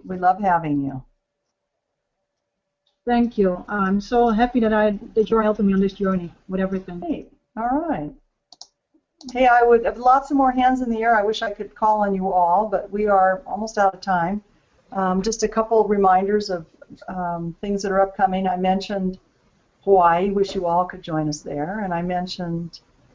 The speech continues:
Speaker 1: uh, New Jersey. The town is Somerset.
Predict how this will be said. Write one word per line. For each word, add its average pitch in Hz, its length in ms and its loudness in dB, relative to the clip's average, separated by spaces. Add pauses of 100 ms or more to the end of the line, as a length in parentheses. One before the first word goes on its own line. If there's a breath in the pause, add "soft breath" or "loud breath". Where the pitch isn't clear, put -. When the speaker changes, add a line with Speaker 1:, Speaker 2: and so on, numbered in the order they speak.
(640)
Speaker 1:
uh, 160 920 -6 (1120)
New 190 140 -8
Jersey. 196 640 0 (800)
The 147 800 -16
town 269 320 4
is 196 180 -2
Somerset. 202 720 -2